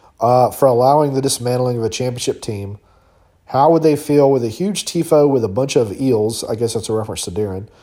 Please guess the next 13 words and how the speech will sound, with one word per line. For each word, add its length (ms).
"being 220
eaten 320
by 140
a 100
mouth 420
and 140
a 140
huge, 720
like, 420
no 640
sign 320
around 300
it, 200